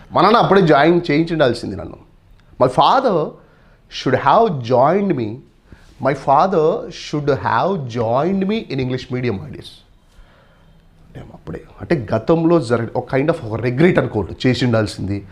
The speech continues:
అడిగి ఉండాల్సింది. మీరు కొంచెం మీ బుర్ర వాడి ఉండాల్సింది, డబ్బులు సేవ్ చేసుకొని ఉండి ఉండాల్సింది. So,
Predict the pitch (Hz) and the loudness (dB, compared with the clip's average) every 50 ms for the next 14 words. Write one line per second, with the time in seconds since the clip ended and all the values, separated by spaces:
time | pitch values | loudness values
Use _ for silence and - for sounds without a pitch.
0 | - - - 151 190 - 135 131 135 131 120 113 104 - 107 104 101 101 101 - | -20 -16 -10 -4 0 2 4 4 6 6 4 4 2 0 -4 -6 -6 -6 -10 -12
1 | - - - - - _ - _ _ _ _ - 139 139 131 - 135 131 131 127 | -16 -20 -20 -20 -20 _ -20 _ _ _ _ -2 0 0 2 0 0 2 2 2
2 | 117 107 110 101 113 113 135 147 139 107 98 101 120 127 127 123 117 113 110 - | 2 0 0 0 0 4 4 4 4 4 4 4 2 2 0 -2 -2 -4 -4 -4
3 | - 107 101 101 98 95 - - - _ _ _ _ _ - 110 104 110 107 110 | -6 -8 -8 -8 -8 -10 -14 -20 -20 _ _ _ _ _ -12 -6 -4 -4 -2 -4
4 | 110 110 113 113 123 127 127 127 127 120 - - - - 113 110 117 123 123 123 | -4 -8 -6 -4 -2 0 0 0 -2 -2 -4 -8 -6 -2 0 2 4 4 2 0
5 | 123 123 123 - - 110 110 113 117 113 - 117 - 117 113 110 98 101 104 104 | -2 -4 -8 -8 -4 -2 0 0 0 -2 -4 -4 -2 0 0 0 0 -2 -2 -2
6 | 107 110 107 107 104 98 101 98 - - 98 101 98 90 - - - - _ - | -2 -2 -2 0 0 -2 -2 -4 -6 -6 -6 -6 -6 -6 -10 -12 -20 -20 _ -20
7 | - - - _ _ _ _ - _ _ _ _ _ _ _ - - - 151 | -20 -20 -20 _ _ _ _ -20 _ _ _ _ _ _ _ -8 -2 -2 -2